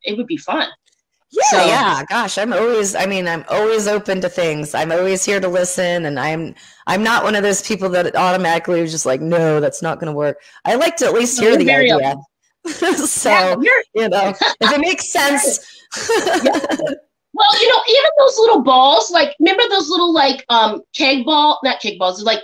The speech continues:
Speaker 1: bomb, like, I think they
Speaker 2: Yeah.
Speaker 1: sell 'em on,
Speaker 2: Oh,
Speaker 1: on the
Speaker 2: yeah.
Speaker 1: air,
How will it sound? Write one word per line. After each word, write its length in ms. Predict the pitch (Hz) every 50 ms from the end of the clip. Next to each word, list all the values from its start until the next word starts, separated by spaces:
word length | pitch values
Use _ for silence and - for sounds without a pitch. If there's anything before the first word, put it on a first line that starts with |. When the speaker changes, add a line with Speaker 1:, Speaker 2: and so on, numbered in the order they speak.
| - -
Speaker 1:
bomb, 320 | 226 220 220 220 226 - - - -
like, 140 | 226 214 - 254 240 - _ _ - -
I 60 | 269
think 160 | 269 453 214
they 80 | 247 262
Speaker 2:
Yeah. 180 | 254 494 415
Speaker 1:
sell 140 | - 311 320
'em 100 | 311 294
on, 200 | 262 247 233 240 _ _ _ _ _ _ -
Speaker 2:
Oh, 140 | - 302 359
Speaker 1:
on 80 | - 294
the 40 |
Speaker 2:
yeah. 220 | 330 349 294 285 285 277
Speaker 1:
air, 100 | 262